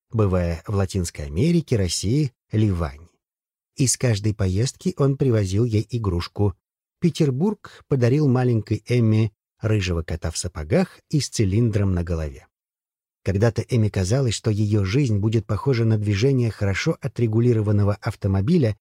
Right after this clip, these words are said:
по ровной дороге. Она была твердо уверена, что станет врачом или фармакологом, и, как отец, будет бороться со смертельными недугами.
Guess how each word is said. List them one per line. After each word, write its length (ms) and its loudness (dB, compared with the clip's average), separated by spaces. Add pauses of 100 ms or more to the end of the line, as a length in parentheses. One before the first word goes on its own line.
(260)
по 100 0
ровной 380 0
дороге. 340 -4 (640)
Она 240 2
была 260 2
твердо 540 0
уверена, 600 2 (220)
что 200 -4
станет 400 0
врачом 580 0 (280)
или 200 2
фармакологом, 840 -4 (280)
и, 200 2
как 300 -2
отец, 480 -2
будет 340 0
бороться 600 0 (100)
со 220 0
смертельными 720 0
недугами. 520 -2